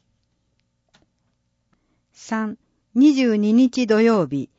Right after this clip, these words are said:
性的少数者、エルジービーティーへの寛容度は、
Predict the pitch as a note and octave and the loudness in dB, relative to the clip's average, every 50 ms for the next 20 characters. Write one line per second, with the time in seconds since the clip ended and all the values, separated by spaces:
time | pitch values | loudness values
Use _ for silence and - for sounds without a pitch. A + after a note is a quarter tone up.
0 | _ _ _ _ _ _ - - C#4+ D4+ D4 - D4+ - D4 C4+ - C#4 C4 B3+ | _ _ _ _ _ _ -4 -2 -2 -2 -2 -4 -4 -4 -4 -6 -2 -2 -2 -2
1 | A#3+ - - A#3 G3 F3+ - - C#3+ C3+ - _ _ _ _ _ _ E3+ G#3 A3 | -2 -4 -6 -8 -8 -8 -8 -10 -12 -12 -12 _ _ _ _ _ _ -6 -4 -2
2 | C#4+ D4+ C#4 D4+ D4+ D4 C#4 B3 C#4+ C#4 C4+ B3 - C4+ C4 A#3+ G#3+ F#3+ E3+ D#3 | -2 -2 0 -2 -2 -4 -2 -2 -2 -4 -4 -4 -4 -4 -4 -4 -2 -4 -4 -4
3 | D3 D3+ - - F#3+ G#3+ A3 A3 A3 G#3+ F#3+ E3+ D3+ D3 C#3+ C#3+ C3+ C#3+ D3+ | -6 -6 -8 -8 -6 -4 -2 -2 -2 -2 -2 -4 -4 -6 -6 -6 -8 -8 -10